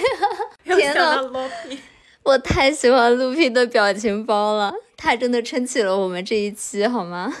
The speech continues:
Speaker 2: 但是沈老其实还蛮惨的，就是后来他就是受了很多波折，还自杀过两次，又得过精神病，就很惨。但是张兆和其实也是一个，哇，他真的是钢铁般的意志。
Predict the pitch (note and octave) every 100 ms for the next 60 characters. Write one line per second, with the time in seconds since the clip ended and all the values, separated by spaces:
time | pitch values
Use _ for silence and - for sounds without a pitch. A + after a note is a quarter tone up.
0 | - _ F4 E4+ F4 A#3 - - G#3 G#3
1 | B3+ A3+ G3+ A3 A3+ A#3+ A3 G#3 F#3 F#3
2 | G3+ A3+ - G3 D#3+ - - - G3+ A#3
3 | A#3 A3+ A#3+ G#3+ E3+ C#3 G3+ G#3 F#3 F3
4 | _ _ _ _ _ _ - F#3+ F#3+ -
5 | F#3 D#3+ F#3 - C#3+ D3+ F#3 D#3+ E3 -
6 | - E3 E3 _ _ - A3+ G3 G3+ F#3+
7 | G3+ F3+ D3+ C#3+ - G3+ F#3 F#3 F3 D#3+
8 | F3+ F3+ F#3+ G3 - E3 F#3+ F3 D#3+ F#3+
9 | G3 E3 D#3 - D#3 G#2+ A3 - _ B3
10 | A3+ A3 G#3+ G3+ G#3+ A3+ G#3+ F3 E3+ F#3
11 | G#3 G3+ - - G3+ G#3 - G#3 G#3+ A#3+
12 | B3 B3+ A3+ - A3+ A3+ B3+ - F3 F#3+
13 | F#3+ G3+ A3 B3+ G#3+ G#3+ A#3+ G#3+